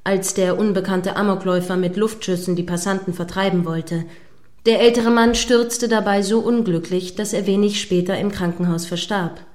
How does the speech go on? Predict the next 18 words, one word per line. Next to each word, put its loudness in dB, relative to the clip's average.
Daran 6
sieht 0
man, 4
dass -2
in -2
einer 0
alternden 0
Gesellschaft 0
kein 0
direktes -2
Gewehrkugelfeuer 0
mehr 0
nötig 0
ist, -6
um -2
jemanden 0
zu -12
töten. -4